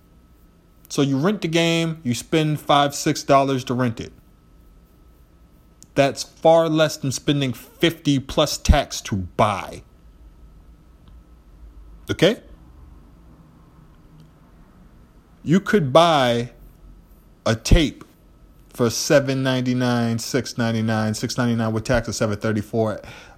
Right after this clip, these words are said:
uh, seven ninety-nine with tax is eight thirty-nine. You spending less than that to rent a game for a couple of days.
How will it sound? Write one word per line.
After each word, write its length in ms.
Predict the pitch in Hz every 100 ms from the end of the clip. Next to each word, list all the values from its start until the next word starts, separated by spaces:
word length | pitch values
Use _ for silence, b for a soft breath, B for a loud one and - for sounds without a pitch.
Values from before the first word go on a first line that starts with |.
| -
uh, 100 | 101
seven 340 | - 139 117
ninety-nine 480 | 120 120 117 117 113
with 120 | 110
tax 260 | - 123 110
is 100 | 107 120
eight 160 | 117
thirty-nine. 560 | 110 104 101 101 85 80 - - - - - - -
You 100 | 185
spending 460 | - 269 220 156
less 180 | 135 190
than 160 | - 127
that 280 | 156 185 -
to 80 | 107
rent 260 | 117 151
a 40 | 123
game 320 | 135 170 156
for 140 | 120
a 40 | -
couple 260 | 101 92
of 80 | 90
days. 380 | 85 85 -